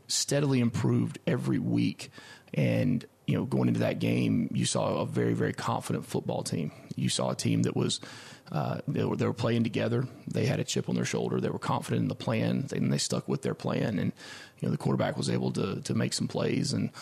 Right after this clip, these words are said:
uh, you know, then, you know, your defense early on played really well, uh, in that game. And, uh, you know, a few plays here and there, and they come out victorious with, with a top twenty-five win.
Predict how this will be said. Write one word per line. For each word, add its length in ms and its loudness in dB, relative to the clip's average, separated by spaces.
uh, 360 0
you 80 2
know, 120 2
then, 480 2
you 100 2
know, 140 -4
your 140 0
defense 640 0
early 180 4
on 140 4
played 200 2
really 200 4
well, 360 0
uh, 240 2
in 140 4
that 180 0
game. 340 2
And, 240 2
uh, 340 -2
you 140 0
know, 180 0
a 20 -10
few 180 0
plays 280 2
here 160 2
and 100 4
there, 200 2
and 140 2
they 80 0
come 160 0
out 120 0
victorious 500 0
with, 400 -2
with 160 -2
a 40 -6
top 200 -2
twenty-five 400 -2
win. 260 -2